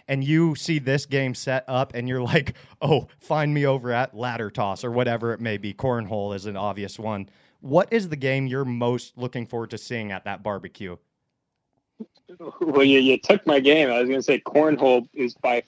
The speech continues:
Speaker 2: far
Speaker 1: Once again, Randall's
Speaker 2: my,
Speaker 1: being original.
Speaker 2: my, okay, no, cornhole is by far my go-to.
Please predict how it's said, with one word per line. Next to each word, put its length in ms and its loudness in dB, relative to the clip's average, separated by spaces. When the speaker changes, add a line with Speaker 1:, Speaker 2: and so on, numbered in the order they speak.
Speaker 2:
far 120 4
Speaker 1:
Once 160 2
again, 280 2
Randall's 360 4
Speaker 2:
my, 60 -2
Speaker 1:
being 160 2
original. 400 0
Speaker 2:
my, 380 -4
okay, 440 -4
no, 220 -6
cornhole 680 8
is 180 4
by 220 2
far 540 2
my 200 -2
go-to. 640 -4